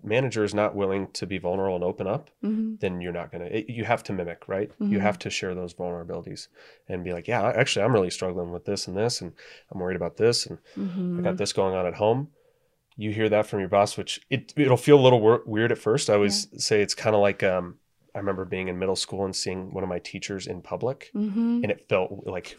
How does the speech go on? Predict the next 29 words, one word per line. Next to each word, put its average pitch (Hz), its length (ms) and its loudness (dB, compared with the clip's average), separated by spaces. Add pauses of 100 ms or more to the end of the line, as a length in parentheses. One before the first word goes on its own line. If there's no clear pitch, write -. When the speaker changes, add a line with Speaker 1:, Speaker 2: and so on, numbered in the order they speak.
Speaker 1:
weird 98 520 -6
'cause 104 140 -2
they 95 80 -4
were 90 120 -6
in 85 100 -8
shorts, - 580 -4
you 104 80 -4
know, 101 100 2
and 214 80 2
I, - 60 4
Speaker 2:
Right. 220 160 0
Speaker 1:
I'm - 80 -12
like, - 240 -4 (840)
You 151 160 0
Speaker 2:
It's 185 80 2
like, - 40 2
Speaker 1:
shouldn't 175 260 8
Speaker 2:
"You 302 80 12
Speaker 1:
be 135 100 6
Speaker 2:
grocery 165 460 12
Speaker 1:
here." 147 240 12
<laughs> 302 60 12
Speaker 2:
shop? 339 220 12 (680)
So 359 160 2
weird. 349 260 2
Speaker 1:
Uh, 220 580 12
you're 196 200 8
human, 202 480 6
right? 156 280 10